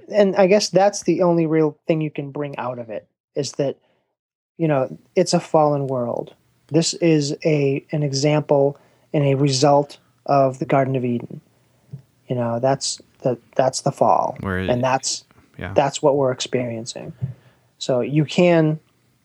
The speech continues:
Speaker 1: if you can put that into that context and have the kids understand it and then pull some spiritual truths out of it. Other than that, it, like I said, it just didn't touch me.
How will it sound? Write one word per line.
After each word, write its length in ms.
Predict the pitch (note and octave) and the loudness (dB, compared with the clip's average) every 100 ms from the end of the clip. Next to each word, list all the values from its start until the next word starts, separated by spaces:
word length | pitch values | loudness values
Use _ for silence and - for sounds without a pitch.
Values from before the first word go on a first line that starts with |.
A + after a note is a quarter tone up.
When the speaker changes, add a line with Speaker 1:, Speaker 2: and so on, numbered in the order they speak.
| - | -10
Speaker 1:
if 160 | C#3 | -6
you 60 | D3 | -6
can 140 | C#3+ | -6
put 180 | C3+ F#3 | 0 2
that 160 | F3+ D#3 | 2 2
into 180 | D3 D3 | 0 0
that 220 | D3 C#3 | 2 0
context 600 | - C#3+ - C#3 C3+ - | -4 -6 -2 -4 -4 -6
and 140 | C3 | -6
have 220 | B2+ C#3+ C3 | 0 0 0
the 80 | |
kids 240 | C3+ C#3 C3+ | 0 0 0
understand 500 | B2+ C3+ - C3 B2+ | 0 -2 -2 0 2
it 100 | A#2+ | 2
and 100 | C3 | 0
then 140 | B2+ | -2
pull 200 | B2 C3+ | 0 -2
some 180 | B2+ C3 | 0 -4
spiritual 480 | - - B2+ B2 C3 | -2 0 0 0 -4
truths 340 | - C3 B2+ | -2 -2 2
out 160 | A#2+ A#2+ | 2 2
of 80 | A#2+ | 2
it. 140 | - - - - - _ _ _ _ _ _ _ - - | 0 -2 -20 -20 -20 _ _ _ _ _ _ _ -16 -12
Other 500 | - B2+ - D#3 F3+ | -8 -4 -2 2 2
than 140 | F3 E3+ | 2 4
that, 220 | F3+ E3 | 2 2
it, 160 | E3 - | -2 -4
like 220 | - D3+ - | -8 -6 -6
I 40 | |
said, 240 | - - D#3+ | -8 -6 -6
it 80 | |
just 200 | - D3+ | -6 -6
didn't 180 | - D3+ | -4 -6
touch 280 | D3 E3 - | -6 -8 -8
me. 180 | D3 | -14